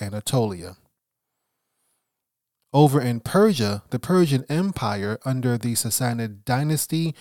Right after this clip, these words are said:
was completely destroyed by the Arab, by the Arab Muslim armies. So now the Muslims controlled all of Arabia, most of what is now Iraq and much of Iran, and also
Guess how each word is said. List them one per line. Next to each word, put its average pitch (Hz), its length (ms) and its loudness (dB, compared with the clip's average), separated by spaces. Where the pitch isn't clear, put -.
was 135 240 2
completely 170 640 -4
destroyed 123 760 0
by 110 280 0
the 113 240 -8
Arab, 117 400 -2
by 117 140 -2
the 113 180 -6
Arab 117 400 -2
Muslim 110 420 -4
armies. 98 580 -4
So 147 140 2
now 180 200 4
the 175 120 2
Muslims 156 500 0
controlled 123 640 2
all 123 240 4
of 110 140 0
Arabia, 147 680 2
most 123 520 2
of 113 180 0
what 113 180 0
is 113 160 -4
now 113 600 0
Iraq 120 540 2
and 107 200 -6
much 113 280 -4
of 110 160 -2
Iran, 139 600 0
and 135 180 2
also 135 640 4